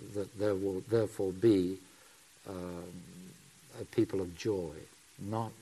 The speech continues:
rolling around on the floor laughing, but a people of real joy, that they are rejoicing in the Lord always,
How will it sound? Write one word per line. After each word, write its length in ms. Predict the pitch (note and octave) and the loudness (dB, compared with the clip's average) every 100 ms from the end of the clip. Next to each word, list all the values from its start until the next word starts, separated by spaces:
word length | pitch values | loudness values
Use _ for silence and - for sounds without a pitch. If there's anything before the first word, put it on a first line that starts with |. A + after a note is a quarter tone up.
| F2+ | -10
rolling 320 | F2+ F#2+ F#2 F#2+ | -4 -2 -2 -6
around 300 | F#2+ F2+ F2 | -6 -6 -6
on 100 | E2+ | -10
the 60 | |
floor 360 | - G2 F#2 E2+ | -10 -6 -6 -4
laughing, 500 | F2 F2+ - F2 F2+ F#2 - - - - - - - - - - - | -6 -8 -10 -14 -14 -16 -20 -20 -20 -20 -20 -20 -20 -20 -20 -20 -6
but 200 | G2+ G2 | -4 -4
a 60 | |
people 320 | - G2+ - F#2 | -2 -2 0 -4
of 100 | G2 | 0
real 180 | G#2 G2 | 0 0
joy, 360 | - F#2 E2+ D#2+ D#2+ | -4 -6 -6 -12 -12
that 140 | F2+ | -12
they 120 | F#2 F#2 | -6 -4
are 120 | F2 - | -6 -8
rejoicing 720 | G2 E2 D#2+ G#2+ G2+ - F#2+ | -6 -6 -2 0 0 -2 -6
in 120 | F#2 | -4
the 60 | F2 | -4
Lord 260 | F#2 F2+ F2+ | -2 -2 0
always, 800 | F#2+ F2 D2+ D2+ - - - | -2 -4 -8 -12 -16 -18 -20